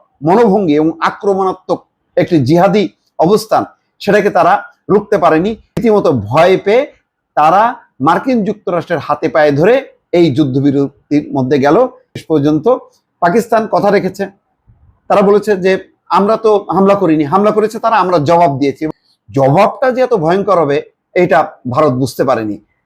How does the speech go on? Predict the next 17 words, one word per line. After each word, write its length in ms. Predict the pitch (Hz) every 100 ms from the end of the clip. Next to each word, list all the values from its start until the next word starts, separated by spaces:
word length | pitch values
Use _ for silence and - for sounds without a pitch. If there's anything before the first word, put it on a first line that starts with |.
| _ _ _
এখন 220 | - 160
বিলম্ব 300 | 147 170 175
হলেও 420 | 165 175 226 294 - _ _ _
তারা 360 | 151 151 104 85 98
যথেষ্ট 400 | 214 247 208 233
পরিমাণ 480 | 185 185 180 165 151
মূল্য 440 | 160 202 208 208
দিতে 240 | 175 180
হলো, 160 | 156 131
চড়া 440 | - 196 214 226
মূল্য 420 | 214 185 185 185 180
দিয়ে 280 | 160 190
তাদেরকে 460 | 226 180 151 156 208
এখন 340 | 190 - 196 220 _ _ _ _ 117
যুদ্ধবিরতিতে 960 | 185 156 151 175 151 156 160 160 156
যেতে 260 | 139 139 170
হলো। 260 | 170 208